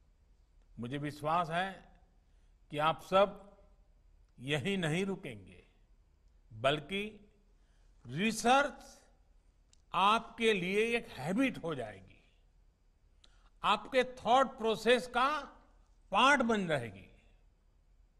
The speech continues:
साथियों, हम सब जानते हैं कि नॉलेज के लिए कोई बाउंड्रीज नहीं होती।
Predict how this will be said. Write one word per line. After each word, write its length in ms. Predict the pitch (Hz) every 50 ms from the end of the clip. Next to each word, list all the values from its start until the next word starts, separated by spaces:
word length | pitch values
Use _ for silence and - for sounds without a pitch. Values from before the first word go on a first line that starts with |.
| _ _ _
साथियों, 720 | - 127 135 139 - - 170 190 214 214 - - - - - _ _ _ _ _ _ _ _ _ _ _ _ _ _ _ _ _ -
हम 180 | 226 269 302 254
सब 400 | - - - 320 320 311 277 226
जानते 380 | 233 226 214 214 214 214 -
हैं 460 | 190 156 113 104 110 - - - - - _ _ _ _ _ _ _ _ _ _ _ _ - _ _ _ _ -
कि 140 | 202 190 185
नॉलेज 640 | 165 147 156 165 175 190 208 226 240 247 240 240 -
के 120 | - 202
लिए 320 | 190 190 190 196 196 208 208
कोई 580 | 202 - - - 202 214 226 247 254 262 269
बाउंड्रीज 560 | 247 247 220 214 214 220 220 208 226 226 208 190
नहीं 220 | 196 196 196 202
होती। 420 | 208 202 196 196 - 131 110 -